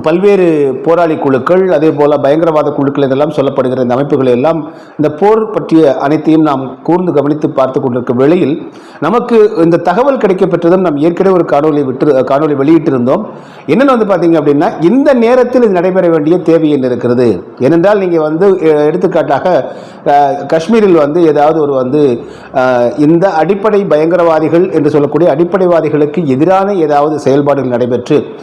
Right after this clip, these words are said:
அதற்கு பதிலடி கொடுக்கும் விதமாக செய்திருக்கிறார்களா? இப்ப நம்ம பார்ப்போம், நக்சல் மூவ்மெண்ட்லாம், நக்சல் பாரிகள் வந்து திடீரென்று, ஆ, ஆயுதப்படையினர் மீது தாக்குதல் நடத்தினார்கள் அப்படி ஒரு தகவல் வரும். பிறகு பதிலுக்கு இவர்கள் போய் அவர்கள் தாக்குதல் நடத்தினார்கள் என்றெல்லாம் வரும்.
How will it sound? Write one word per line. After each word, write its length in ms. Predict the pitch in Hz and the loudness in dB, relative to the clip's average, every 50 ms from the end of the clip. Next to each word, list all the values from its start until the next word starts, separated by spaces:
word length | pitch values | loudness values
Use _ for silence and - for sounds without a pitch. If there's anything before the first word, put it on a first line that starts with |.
| - - - - | -20 -12 -6 -2
அதற்கு 280 | 139 156 165 156 160 | 0 0 0 0 0
பதிலடி 380 | 139 139 156 185 214 202 208 180 | 0 2 2 2 2 0 0 0
கொடுக்கும் 300 | 180 165 165 165 - 143 | 0 -2 -2 0 -2 -2
விதமாக 260 | 139 127 131 131 131 | 0 0 0 0 0
செய்திருக்கிறார்களா? 800 | 131 - 160 - 143 131 131 127 120 147 127 123 117 120 123 120 | 0 0 -2 -2 -2 -2 -2 -2 -2 0 0 0 0 0 0 0
இப்ப 160 | 127 127 139 | 0 0 -2
நம்ம 160 | 147 147 151 | -2 -2 0
பார்ப்போம், 340 | 139 165 180 196 196 185 156 | 0 0 0 0 0 -2 -2
நக்சல் 400 | 151 151 - - 240 214 208 190 | -2 -4 -4 -2 -2 -2 -2 -2
மூவ்மெண்ட்லாம், 540 | 180 165 160 147 135 156 165 170 160 151 123 98 - - - - - | -4 -4 -4 -4 -2 0 0 0 0 -2 -4 -6 -10 -16 -18 -12 -8
நக்சல் 360 | - 156 156 - 208 196 175 170 | -6 -6 -4 0 0 0 0 2
பாரிகள் 360 | 170 160 151 151 143 151 147 | 0 0 0 0 0 -2 0
வந்து 480 | 139 135 131 131 151 151 151 139 127 | 0 0 -2 -2 -2 0 0 0 -2
திடீரென்று, 800 | 127 151 147 180 202 208 196 175 151 143 139 160 165 160 131 123 - - - - - - - - - 139 | -2 -2 0 2 2 2 2 2 0 0 0 2 2 2 0 -2 -4 -10 -16 -18 -18 -20 -20 -12 -6 -4
ஆ, 540 | 131 135 135 131 131 127 127 - - 151 | -2 0 0 0 0 -2 -2 -2 0 0
ஆயுதப்படையினர் 580 | 180 202 190 185 - - 160 156 151 151 147 135 | 0 0 0 -2 -2 0 -2 0 0 -2 -2 -2
மீது 200 | 143 151 156 151 | 0 0 0 0
தாக்குதல் 360 | 156 151 143 143 160 156 147 | 2 0 0 0 0 0 0
நடத்தினார்கள் 500 | 139 135 127 131 135 131 131 - 143 156 | 0 -2 -2 -2 -2 0 0 0 0 0
அப்படி 120 | 151 123 139 | 0 0 0
ஒரு 100 | 127 120 | -2 -2
தகவல் 320 | - 113 143 131 127 123 | -2 0 0 2 0 2
வரும். 240 | 123 117 110 117 - - - - | 0 -2 -4 -4 -6 -10 -8 -2
பிறகு 260 | - 175 180 175 165 147 | 0 2 2 2 2 2
பதிலுக்கு 400 | 156 170 208 220 214 - 214 180 | 2 2 2 0 0 0 0 2
இவர்கள் 320 | 160 190 196 180 185 175 | 2 2 2 2 0 0
போய் 140 | 165 180 180 | 2 2 2
அவர்கள் 300 | 165 160 170 165 165 156 | 2 2 0 -2 -2 -2
தாக்குதல் 360 | 160 156 147 151 160 156 143 | -2 -2 -2 0 0 0 0
நடத்தினார்கள் 400 | 143 135 127 - 139 135 123 131 | 0 -2 -2 0 0 0 0 -2
என்றெல்லாம் 360 | 131 117 127 123 131 143 131 | -2 -2 -2 -2 0 0 0
வரும். 240 | 127 123 117 95 | 0 -2 -2 -4